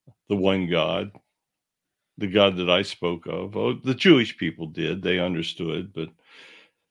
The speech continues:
the vast majority of people didn't truly understand. The Romans forced them to basically worship many different deities. They thought that they had to have altars in their homes, and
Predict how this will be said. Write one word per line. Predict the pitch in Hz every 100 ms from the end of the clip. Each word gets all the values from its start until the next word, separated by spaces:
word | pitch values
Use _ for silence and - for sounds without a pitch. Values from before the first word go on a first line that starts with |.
| -
the | 107
vast | 120 120 120 120
majority | 101 107 107 107 110 107
of | -
people | 110 90 98 90
didn't | 101 98 95
truly | - 120 98
understand. | 87 85 87 - 92 82 92 95
The |
Romans | 95 101 104 101 101 -
forced | - - 104 95 -
them | 101 98
to | 95 - 82 85 85 _ 110
basically | 101 95 98 85 98 98 85 - _ _ _ -
worship | 101 101 107 98
many | - 104 107
different | 92 101 104 87
deities. | 95 95 98 101 104 - - _ _ _ _ _ _ _ _ _ _ _ _
They | 90
thought | 95 - 104 101
that | - 98 85 - - _ _ _ _ _ _ _ _ _ -
they | 98
had | 101 101 92
to |
have | 101 98
altars | 85 95 101 101 92 101
in | 98
their | 90
homes, | 92 95 92 98 92 98
and | 95 90